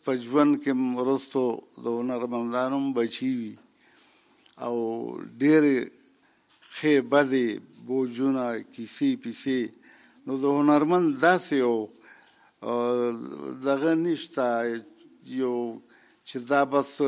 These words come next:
که دی په کور هم ناست دی، نو ده ته به دا وظیفه میلاویږي او دا، هغه خو فی الحال نشته. او بس مونږ هم ګیله نه کوو، بس خو په دې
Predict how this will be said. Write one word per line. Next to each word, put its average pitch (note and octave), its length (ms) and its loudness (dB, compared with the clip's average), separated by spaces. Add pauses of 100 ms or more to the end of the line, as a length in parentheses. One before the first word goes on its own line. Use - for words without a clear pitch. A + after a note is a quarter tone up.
(240)
که C3+ 80 -2
دی C3+ 200 2
په C3+ 180 -8
کور C#3 360 -4
هم B2+ 160 -4
ناست A#2+ 300 -6
دی، B2 100 -6
نو A#2 180 -8
ده A#2+ 140 -6
ته A#2+ 140 -6
به A2+ 160 -6
دا A2+ 220 -4
وظیفه A2 460 -6
میلاویږي A2+ 800 -4
او G#2+ 160 -4
دا، A2 260 -8 (600)
هغه C#3 380 0
خو C#3 160 -12
فی C3+ 160 -6
الحال A2 440 -6
نشته. G#2+ 440 -12 (920)
او A#2+ 160 -8
بس A#2 280 -10
مونږ C#3 260 -4
هم F3+ 140 -6 (680)
ګیله C#3 280 4
نه D3 120 2
کوو، F3+ 280 -8
بس E3+ 200 -8 (840)
خو - 160 -8
په C#3 160 0
دې E3 160 6